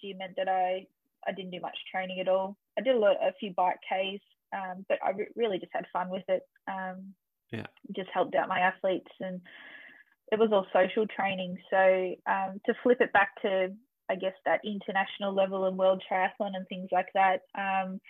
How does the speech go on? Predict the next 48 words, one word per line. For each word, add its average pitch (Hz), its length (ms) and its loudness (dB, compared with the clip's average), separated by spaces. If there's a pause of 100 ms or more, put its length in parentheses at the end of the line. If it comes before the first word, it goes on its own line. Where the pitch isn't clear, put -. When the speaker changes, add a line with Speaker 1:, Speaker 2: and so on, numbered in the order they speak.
(600)
Speaker 1:
it 208 120 4
will 202 140 2
be 247 180 2
interesting 247 400 0
to 220 160 -4
see 208 180 2
how 190 100 6
everyone 185 400 2
goes. 175 340 2 (360)
Um, 185 580 -4 (460)
everyone's 190 380 -2
gonna 202 160 -2
be 190 400 -2
in 190 140 -4
different 196 320 -2
environments. 196 640 4
They 185 100 4
might 185 220 4
not 180 180 -2
be 190 160 -4
in 180 100 -6
their 185 100 -4
usual 180 440 -2
training 190 580 -6 (140)
squad 202 320 2
that - 140 -10
they've 196 260 -2
been 202 240 -6
in. 202 460 -8
They 185 140 2
might 175 180 -4
be - 180 -6
training 180 280 -8
on 175 120 -8
their 185 240 0
own 202 140 -2
a 202 60 -2
bit 196 200 -4
more. 202 480 4 (540)
Um, 180 360 2
there, 185 220 8 (300)
a 202 60 4
lot 202 140 6
of 196 80 -4
people 196 200 2
have 190 80 4
ultimately 185 480 2
been 180 220 -4